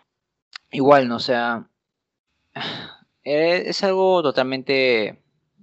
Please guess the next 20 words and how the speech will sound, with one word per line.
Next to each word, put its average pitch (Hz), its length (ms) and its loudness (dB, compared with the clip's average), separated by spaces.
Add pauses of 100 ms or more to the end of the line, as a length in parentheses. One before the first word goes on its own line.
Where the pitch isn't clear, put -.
(560)
incluso - 200 -10
se 131 80 -8
podría 107 220 0
decir 113 160 -8
inocente, - 500 -8
¿no? - 100 -16
O - 40 -16
sea, - 240 -12 (920)
creo 165 140 2
que 175 100 0
todos 190 220 0
estamos 175 220 -2
en 180 40 -2
la 170 100 -4
ca-, - 120 -2
en 131 60 -6
la 127 100 -2
capacidad 127 500 -2
de 135 140 0
cambiar, 131 540 -4